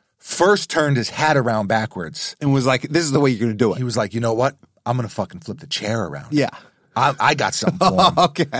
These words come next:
Speaker 1: I got something that's gonna blow their mind.
Speaker 2: So
Speaker 1: Watch
Speaker 2: he's,
Speaker 1: this.
Speaker 2: he's remixing it.
Speaker 1: He's remixing it.
Speaker 2: Okay.
Speaker 1: Yeah. Sprite remix. You got the backwards hat and you got the chair.
Speaker 2: Okay.
Speaker 1: Um, okay. Another thing. This is not an observation. This is just a, a, you know,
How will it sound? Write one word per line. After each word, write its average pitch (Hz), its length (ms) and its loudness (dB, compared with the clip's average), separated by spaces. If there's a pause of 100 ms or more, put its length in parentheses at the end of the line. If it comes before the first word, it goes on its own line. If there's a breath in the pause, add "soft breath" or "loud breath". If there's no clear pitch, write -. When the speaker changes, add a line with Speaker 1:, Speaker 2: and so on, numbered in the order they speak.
(120)
Speaker 1:
I 156 140 4
got 151 180 2
something 120 200 0
that's 123 140 -2
gonna 117 200 0
blow 123 240 2
their 113 100 0
mind. 117 380 2
Speaker 2:
So 120 80 6
Speaker 1:
Watch 196 120 8
Speaker 2:
he's, 175 120 2
Speaker 1:
this. 127 240 2
Speaker 2:
he's 165 220 4
remixing 160 580 4
it. - 140 -14
Speaker 1:
He's 123 180 -4
remixing 113 400 -2
it. 147 80 6
Speaker 2:
Okay. 131 220 2 (140)
Speaker 1:
Yeah. 98 240 -4 (380 soft breath)
Sprite 160 380 2
remix. 156 640 2 (320)
You 123 100 -6
got 127 140 2
the 117 40 -8
backwards 127 440 0
hat 127 280 2 (200)
and 113 120 -2
you 104 60 -4
got 104 140 -4
the 104 60 -12
chair. 98 380 -4
Speaker 2:
Okay. 147 240 2 (540 loud breath)
Speaker 1:
Um, 135 480 4 (880)
okay. 143 420 2
Another 156 360 6
thing. 139 200 4
This 135 140 4
is 123 60 2
not 151 160 6
an 151 80 -2
observation. 143 600 2 (360 soft breath)
This 139 180 4
is 131 120 4
just 135 380 2
a, 120 340 4 (100)
a, 117 180 -2
you 123 100 0
know, 104 200 0